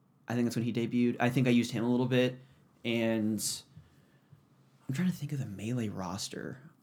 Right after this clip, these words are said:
Um, but I, I think it's safe bet just to say Link.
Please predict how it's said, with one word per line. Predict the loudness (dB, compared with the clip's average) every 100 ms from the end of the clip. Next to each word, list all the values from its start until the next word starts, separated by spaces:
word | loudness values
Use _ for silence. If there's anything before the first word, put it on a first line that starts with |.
| -10
Um, | -8 -6 -8 -10 -12 -18 _ -20 -20 -20 _ _ _ _ _ _ -4
but | -4 -4 -4
I, |
I | -6
think | -6 -2 -2
it's | 0
safe | -2 -2
bet | -6 -6
just | -8
to |
say | -6 -4
Link. | -4 -4 -4 -8